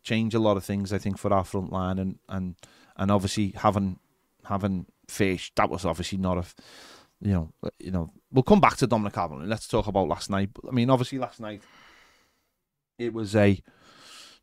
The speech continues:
bit of a mixed bag of a team. Obviously, Dobbin starting,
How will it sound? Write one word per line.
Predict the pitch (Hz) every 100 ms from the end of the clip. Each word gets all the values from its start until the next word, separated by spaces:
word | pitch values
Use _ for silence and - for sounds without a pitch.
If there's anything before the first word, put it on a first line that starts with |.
| _ _ _ _ -
bit | 131
of | 113
a | 110
mixed | 113 - -
bag | 107 104 107
of | 101
a |
team. | - 110 107 107
Obviously, | 104 95 101 -
Dobbin | 113 107 110
starting, | - 113 110 101 110